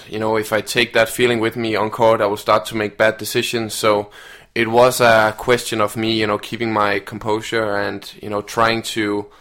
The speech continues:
leave it behind, even though it can be so, you know, can be so hard,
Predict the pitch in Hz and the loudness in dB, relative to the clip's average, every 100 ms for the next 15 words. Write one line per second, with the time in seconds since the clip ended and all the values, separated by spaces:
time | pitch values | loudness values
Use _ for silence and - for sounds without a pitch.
0 | _ - 117 113 110 110 113 120 120 - | _ -2 0 0 -2 0 2 2 -2 -10
1 | 120 117 110 110 107 - 117 117 113 107 | -6 -4 0 0 0 -4 -4 -2 -4 -4
2 | 117 107 107 107 - 107 107 104 107 _ | 0 2 2 0 -6 -2 0 0 -2 _
3 | - 113 107 - 117 113 107 | -6 -4 -2 2 2 6 4